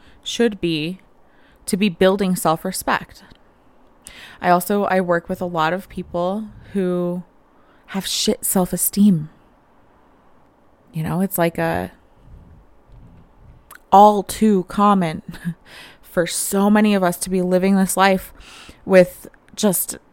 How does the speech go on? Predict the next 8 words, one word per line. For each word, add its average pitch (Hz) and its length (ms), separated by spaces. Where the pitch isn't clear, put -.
a 196 80
horrible 196 720
sense 196 380
of 185 100
self, - 280
self-esteem. 185 800
And 180 440
a 170 680